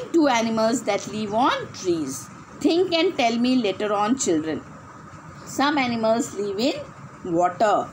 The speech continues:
They are whale, octopus and fish. Now think two more extra animals that live in water.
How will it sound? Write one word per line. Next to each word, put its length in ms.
They 220
are 220
whale, 600
octopus 800
and 260
fish. 440
Now 160
think 340
two 220
more 200
extra 540
animals 460
that 180
live 240
in 220
water. 500